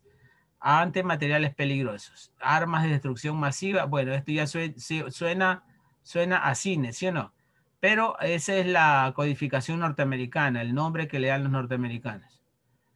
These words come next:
Eh, cuatro setenta y tres, norma de competencias del personal como respuesta a materiales peligrosos. Ma-, m-, m-, personal médico quiere decir esto,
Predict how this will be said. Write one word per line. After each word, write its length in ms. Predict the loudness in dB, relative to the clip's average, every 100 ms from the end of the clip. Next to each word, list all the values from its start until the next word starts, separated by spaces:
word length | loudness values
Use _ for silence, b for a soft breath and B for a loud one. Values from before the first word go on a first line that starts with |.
| _ _
Eh, 460 | -2 0 0 -2 0
cuatro 260 | 0 2 0
setenta 420 | 0 -2 -4 -4
y 40 |
tres, 260 | -2 0 0
norma 460 | 0 0 2 2
de 100 | 2
competencias 680 | 0 -4 -4 -4 -6 -2 -2
del 120 | -2
personal 720 | -2 -4 -2 0 2 2 -2 -8 _ _ _ _ _ _ _ _ _ _
como 240 | 0 2
respuesta 580 | 2 2 0 0 2 2
a 40 |
materiales 500 | 2 0 0 0 0
peligrosos. 800 | -2 -2 0 -2 -6 -12 -20 -20 -20 _ _ _ _ _ _ _ _ _ _ _ _ _ _ _ _ -4
Ma-, 360 | -2 -2 -8 -8
m-, 200 | -8 -4
m-, 340 | -4 -4 -4 -2
personal 480 | 0 0 2 4
médico 420 | 4 2 2 2 -2
quiere 220 | -2 -2
decir 240 | 0 -4
esto, 260 | -6 -12